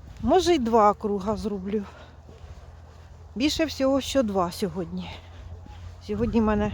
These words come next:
чудовий настрій, чудове здоров'я. Та й будемо жити.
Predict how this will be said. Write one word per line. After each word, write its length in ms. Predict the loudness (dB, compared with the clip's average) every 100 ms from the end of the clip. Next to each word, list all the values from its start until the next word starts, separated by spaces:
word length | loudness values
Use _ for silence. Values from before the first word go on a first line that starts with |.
| -4 -6 -6 -10 -8 -2
чудовий 360 | 4 6 6 6
настрій, 600 | 6 4 0 0 0 -4 -16 -20 -16 -14 -12 -12 -12 -10 -12 -12 -12 -8 -6 -6 -2
чудове 420 | 4 6 6 4
здоров'я. 680 | 6 8 8 8 6 4 2 -2 -12 -16 -14 -10 -6
Та 60 |
й 80 | -6 -4 -4 -4 -6 -10 -10 -10 -4 -2 -2 -4 -18 -20 -20 -18 -12 -10 -10 -8 -6 0
будемо 460 | 0 0 2 4 2
жити. 340 | 2 -4 -8